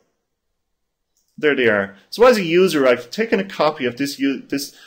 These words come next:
this, these images which are associated with a u-, with a patient of one of the doctors here. So I'm gonna go here now to the Windows File Share Monitor to check and make sure that we've picked up these records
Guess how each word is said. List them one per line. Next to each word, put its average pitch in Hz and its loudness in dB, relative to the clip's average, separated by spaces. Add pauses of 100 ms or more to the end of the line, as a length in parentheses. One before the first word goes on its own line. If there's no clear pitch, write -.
(280)
this, 165 -4
these 160 -10
images 160 0
which 120 -8
are 113 -2
associated 127 -2
with 120 -2
a 113 -4
u-, 117 -4
with 110 -4
a 104 0 (220)
patient 139 -4
of 113 -2
one 120 0
of 113 -6
the 104 -18
doctors 117 -4
here. 98 -8 (1300)
So - -2
I'm 226 -2
gonna 254 2
go 226 4
here 190 2
now 160 4
to - -6
the 117 -4
Windows 139 -4
File 139 2
Share 127 -4
Monitor 123 -2
to - -10
check 220 0
and 160 -6
make 147 -4
sure 131 2 (240)
that 120 -4
we've 123 -4
picked 190 -6
up 151 0
these 127 -8
records 120 0